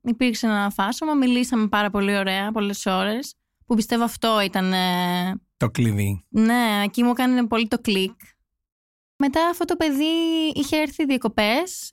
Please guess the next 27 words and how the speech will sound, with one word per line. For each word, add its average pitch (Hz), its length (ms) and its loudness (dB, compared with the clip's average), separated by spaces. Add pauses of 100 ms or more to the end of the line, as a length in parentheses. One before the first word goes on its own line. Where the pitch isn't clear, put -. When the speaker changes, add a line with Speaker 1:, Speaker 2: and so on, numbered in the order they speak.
Speaker 1:
άλλαξε 262 460 0
εστία, 240 640 0
του 226 60 -2
έκατσε 226 340 -2
παραπάνω. 202 760 0 (960)
Είναι 269 160 2
από 254 140 2
την 247 140 4
Αθήνα, 240 400 2
ήρθε 247 240 0
στην 226 160 0
Αθήνα, 226 420 2 (320)
άφησε 254 340 -2
τη 226 100 -2
γάτα 208 400 0
του 196 560 0
σε - 140 -4
ένα 196 120 2
σπίτι, 202 360 -2
ξέρω 190 340 -4
εγώ, 220 260 -4 (600)
και - 120 -4
ήρθε 269 420 0 (400)
πάλι, 226 380 2 (440)
δούλευε 220 480 2
στο 196 420 0
νησί 202 320 -2